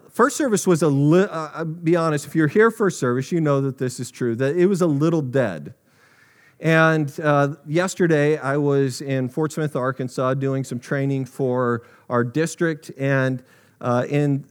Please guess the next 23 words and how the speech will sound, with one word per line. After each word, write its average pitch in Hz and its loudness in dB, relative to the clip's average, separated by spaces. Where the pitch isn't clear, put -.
in 151 2
the 131 2
midst 180 2
of 151 2
it, 135 -2
the 143 0
way 180 4
that 185 0
I 143 0
do 160 2
this 139 0
training, 226 -4
it's 127 -8
very 175 2
interactive, 143 0
and 113 -4
people 151 -2
are 123 -2
kinda 131 -6
calling 143 -4
out 127 -2
answers 127 -4
and 117 -4